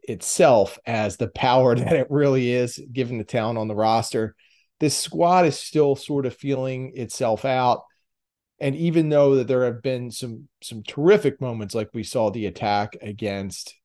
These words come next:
Manchester United, in other games, the attack was not so good. They looked choppy and out of sync. So it's all very much a work in progress for Thomas Tuchel as he tries to figure out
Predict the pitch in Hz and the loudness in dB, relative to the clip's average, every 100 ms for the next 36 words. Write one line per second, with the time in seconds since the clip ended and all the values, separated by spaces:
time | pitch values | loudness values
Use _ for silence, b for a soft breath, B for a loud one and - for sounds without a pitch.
0 | _ 117 101 104 - 120 127 131 127 110 | _ -8 -4 -4 -4 -6 -2 0 2 2
1 | 101 - _ _ - 139 160 202 170 131 | 0 -8 _ _ -4 2 4 4 4 2
2 | 123 117 104 113 98 127 107 - 107 151 | -2 -4 -6 -4 -2 0 0 -2 -6 0
3 | 160 156 - 131 117 123 117 101 95 95 | 2 2 0 -2 0 -2 -2 -2 -6 -8
4 | - 139 117 113 113 104 95 87 - 135 | -6 0 2 2 -2 -4 -4 -6 -6 -4
5 | 113 104 - 107 87 B B B B _ | -4 -4 -4 -4 -4 B B B B _
6 | - - - 170 226 185 156 156 139 123 | 0 0 2 4 4 6 4 4 2 0
7 | 117 113 107 117 123 123 117 110 - 98 | -2 -4 -6 0 0 0 -10 -10 -4 -2
8 | 98 98 98 95 - _ - 127 135 - | -2 -2 -4 -4 -10 _ -10 -2 0 0
9 | - 113 110 101 - - 110 95 95 92 | -4 -4 -4 -6 -10 -10 -10 -6 -6 -4
10 | 92 95 117 107 127 151 - - 120 104 | -4 -6 -8 -2 0 0 -2 -4 -4 -2
11 | 92 90 90 92 | -2 0 -2 -4